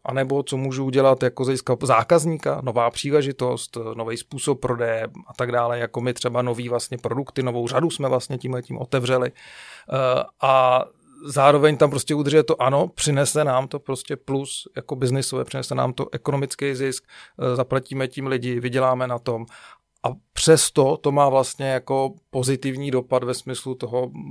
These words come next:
uzavřeného kruhu v tomhletom případě. Takže já si myslím, že to je hrozně důležitý jako aspekt a jako chci to hodně, tuhletu myšlenku prosazovat, aby jako zazněla a zaznívala, protože si myslím, že to,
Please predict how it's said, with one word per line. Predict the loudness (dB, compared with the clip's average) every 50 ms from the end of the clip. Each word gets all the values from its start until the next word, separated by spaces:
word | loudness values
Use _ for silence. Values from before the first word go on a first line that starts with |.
| -14 -12
uzavřeného | -8 -4 -4 -4 -4 -4 -6 -6 -6 -6 -8 -8
kruhu | -6 -6 -4 -4 -4 -4
v | -4
tomhletom | -6 -8 -8 -8 -8 -8 -8 -10
případě. | -10 -10 -10 -6 -4 -4 -2 -2 -4 -6 -8 -14 -20 -20 -20 -20 -20 _
Takže | -8 -4 0 2
já | 2 4
si | 2 2 0
myslím, | 0 0 4
že |
to | 8 8
je | 8
hrozně | 8 8 6 4 6 4 6
důležitý | 6 4 2 2 2 2 4 4 4 2 -2 -4
jako | -6 -6 -2 0 0 2
aspekt | 2 0 0 0 0 0 0 0 2
a | 4 6 6 6 6 2 -2 -6 -4
jako | -4 -4 -2 -2 -2 -2 -2 -4 -10 -18 -20 -20 -20 -18
chci | -12 -10 -10 -6
to | -2 0 2
hodně, | 2 2 2 2 2 0 0 0 -4 -4
tuhletu | -2 0 2 2 2 2
myšlenku | 2 2 0 0 -2 -2 -4 -4
prosazovat, | -2 0 0 2 2 2 2 2 6 8 8 6 6 4 -2 -20 -20 -20 -20 -20 _ _ _ _ -4
aby | 0 4 6 6 8
jako | 8 6 4 4 4
zazněla | 6 6 6 8 8 8 8 8 8 8
a | 8 6
zaznívala, | 6 4 2 2 2 4 8 10 10 12 12 10 10
protože | 8 6 2 0 2 2 2 2
si | 0 0 0
myslím, | 0 -2 -2 -2 -2
že | -2 -2
to, | 0 2 2 2 4 2 0